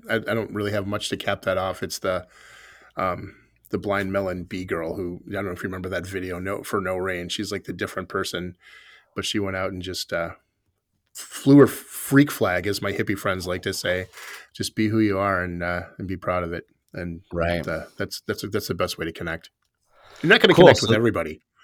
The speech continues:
Speaker 2: Yeah, and this was
Speaker 1: <laughs>
Speaker 2: totally an improv, um, episode. You know, I think it was either yesterday or the day before, Danny, that you came and you're like, "Hey, let's share some of the stuff you've been working on." I'm like, "Okay, that's a great idea." So,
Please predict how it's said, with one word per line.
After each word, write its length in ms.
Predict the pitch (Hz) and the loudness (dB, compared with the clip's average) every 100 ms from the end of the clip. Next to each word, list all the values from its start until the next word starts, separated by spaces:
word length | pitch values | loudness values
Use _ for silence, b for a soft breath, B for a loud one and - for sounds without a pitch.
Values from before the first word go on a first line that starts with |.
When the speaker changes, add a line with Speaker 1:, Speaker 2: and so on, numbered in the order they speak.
| B B - | B B 6
Speaker 2:
Yeah, 140 | 135 | 10
and 80 | 120 | 10
this 140 | 123 | 10
was 200 | 156 123 | 8 6
Speaker 1:
<laughs> 100 | - | 0
Speaker 2:
totally 280 | 139 139 131 | 4 8 8
an 80 | 113 | 8
improv, 680 | 107 110 113 113 127 123 - 113 | 4 6 8 10 8 4 -4 2
um, 500 | 104 101 101 98 - 117 | 4 4 2 -2 -6 -2
episode. 600 | 104 113 - 135 160 151 - | 0 0 4 6 6 0 -4
You 100 | 90 | 0
know, 120 | 87 | 2
I 80 | 85 | 2
think 240 | 95 87 | 0 -2
it 40 | 92 | -2
was 260 | 87 80 | -2 0
either 160 | 92 85 | 0 0
yesterday 400 | 80 87 - 95 | 2 2 4 4
or 40 | |
the 100 | 90 | 2
day 160 | 85 92 | 2 2
before, 420 | 90 - 123 110 | 2 4 6 6
Danny, 260 | 90 87 87 | 4 2 2
that 60 | |
you 120 | 90 | 0
came 160 | 92 95 | 0 0
and 80 | 90 | 2
you're 80 | 82 | 0
like, 140 | 80 | 2
"Hey, 160 | 131 107 | 2 4
let's 180 | - | 2
share 220 | - 165 170 | 2 2 0
some 160 | - | 0
of 20 | |
the 60 | 135 | -2
stuff 220 | - 135 | 0 0
you've 80 | 117 | 2
been 140 | 110 | 0
working 300 | 92 131 95 | 0 -2 -2
on." 80 | 55 | -4
I'm 60 | 55 | -8
like, 160 | 62 | -6
"Okay, 320 | 98 - 123 82 | -6 -4 -4 -4
that's 180 | - | -6
a 40 | 95 | -4
great 240 | 98 95 | -2 0
idea." 340 | 95 95 98 76 | 0 0 -2 -2
So, 340 | - 76 | 0 0